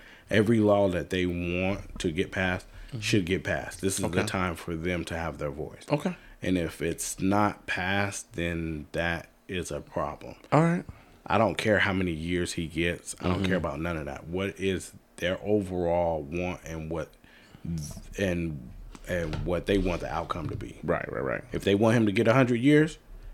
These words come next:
Speaker 1: and he gets a hundred years, then justice served.
Speaker 2: Yeah. Okay.
Speaker 1: If they want laws passed and he gets two years and they get all the laws passed that they want,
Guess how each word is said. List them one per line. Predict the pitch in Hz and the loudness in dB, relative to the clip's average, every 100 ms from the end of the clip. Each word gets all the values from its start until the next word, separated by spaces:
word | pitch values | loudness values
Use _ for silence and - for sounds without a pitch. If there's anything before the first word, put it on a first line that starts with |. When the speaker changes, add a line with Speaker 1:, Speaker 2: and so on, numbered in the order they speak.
| - - - | -12 -12 -8
Speaker 1:
and | - | -4
he | 98 | 2
gets | 101 98 | 4 4
a | 107 | 2
hundred | 110 113 | 2 2
years, | 110 120 113 - - _ - - - - | 2 2 2 -2 -16 _ -20 -20 -20 2
then | 104 98 95 85 82 - | 6 6 6 2 -4 -6
justice | - 107 - 87 | 2 2 2 -2
served. | 98 - - - - | -2 -2 -8 -18 -6
Speaker 2:
Yeah. | 87 110 135 - - _ - _ - - - - | 2 2 2 -8 -20 _ -20 _ -20 -20 -20 -2
Okay. | 107 101 98 | 2 4 2
Speaker 1:
If | 92 - - | 0 -6 -6
they | 76 101 104 | 2 4 4
want | 104 107 101 | 4 4 2
laws | 90 113 113 | 4 6 6
passed | - 113 110 104 | 4 2 4 2
and | 101 | 0
he | 101 | -2
gets | 95 - | -2 -2
two | - 135 | 4 6
years | 131 139 143 - - _ _ - - - _ _ - - | 6 4 2 -6 -20 _ _ -20 -20 -20 _ _ -20 -8
and | 92 107 | 0 2
they | |
get | 98 107 | 4 4
all | 104 113 | 4 4
the | 113 | 6
laws | 110 110 - | 4 4 2
passed | - 113 110 | 0 0 -2
that | 98 | -2
they | 107 | 0
want, | 104 113 113 | 2 0 -2